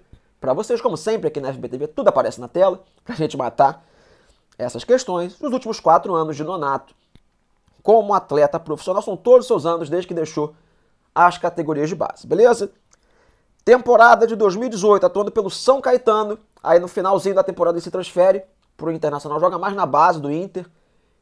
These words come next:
Em dois mil e dezoito, profissionalmente mesmo, foi atuando pelo seu, pelo São Caetano no seu primeiro ano como profissional.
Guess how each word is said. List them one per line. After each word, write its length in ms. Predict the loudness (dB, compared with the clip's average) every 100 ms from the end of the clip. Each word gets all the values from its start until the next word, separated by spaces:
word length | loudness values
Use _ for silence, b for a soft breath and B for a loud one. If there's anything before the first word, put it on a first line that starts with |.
| _ -6
Em 180 | -4
dois 160 | -2 -2
mil 100 | -4
e 40 |
dezoito, 220 | -4 -6 -4
profissionalmente 680 | -6 -6 -6 -6 -6 -6
mesmo, 360 | -6 -6 -6 -12 _ _ _
foi 160 | 2
atuando 480 | 2 2 -6 -8 -12 _ _ _ _ _ _ _
pelo 240 | 4 4 2
seu, 280 | -2 -4
pelo 380 | -2 -2 -2 -4
São 160 | -4 -2
Caetano 340 | 0 0 -4
no 40 | -4
seu 120 | -6
primeiro 300 | -4 -2 0
ano 220 | -2 -6 _ _ _ _ _ _ _ _
como 220 | 0 0
profissional. 540 | 0 -4 -4 -6 -10